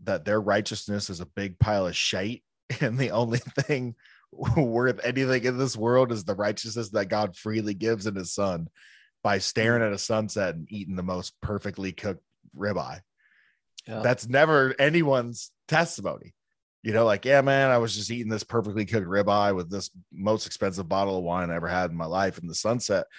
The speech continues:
Speaker 1: just across the ocean was amazing. I looked across from my beautiful smoking hot wife and I just thought to myself, 'Man, Jesus died for my sins.'"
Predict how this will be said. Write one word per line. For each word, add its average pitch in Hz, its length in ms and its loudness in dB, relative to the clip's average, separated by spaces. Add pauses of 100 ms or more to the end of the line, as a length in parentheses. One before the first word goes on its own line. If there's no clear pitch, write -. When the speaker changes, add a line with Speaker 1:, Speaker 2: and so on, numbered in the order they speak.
(260)
Speaker 1:
just 110 160 -4
across 123 340 2
the 98 80 0
ocean 117 320 2
was 95 140 -6
amazing. 101 580 0
I 95 80 -4
looked 110 240 -2
across 117 380 2
from 104 80 -6
my 98 100 2
beautiful 98 500 -4
smoking 104 420 -2
hot 90 220 -2
wife 110 300 4
and 85 80 -8
I 85 60 -6
just 85 160 -8
thought 104 180 0
to - 80 -12
myself, 92 380 -4 (280)
'Man, 113 140 0
Jesus 123 320 -4
died 113 240 2
for 113 140 -8
my 101 80 0
sins.'" 107 640 -2